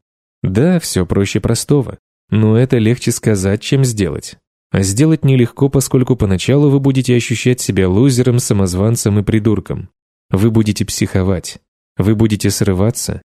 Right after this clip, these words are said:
Возможно, вы будете устраивать сцены жене, друзьям или отцу. Безболезненно старые ценности не уйдут. За смену ценностей и приоритетов придется заплатить. Все просто, но дается очень и очень нелегко.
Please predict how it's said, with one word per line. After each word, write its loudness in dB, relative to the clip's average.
Возможно, 2
вы 2
будете 0
устраивать 0
сцены 0
жене, 0
друзьям 0
или 2
отцу. 0
Безболезненно 0
старые -2
ценности -2
не 2
уйдут. -4
За 0
смену 0
ценностей 0
и -2
приоритетов -2
придется -2
заплатить. -2
Все -4
просто, -2
но 2
дается 0
очень 2
и 2
очень 0
нелегко. -2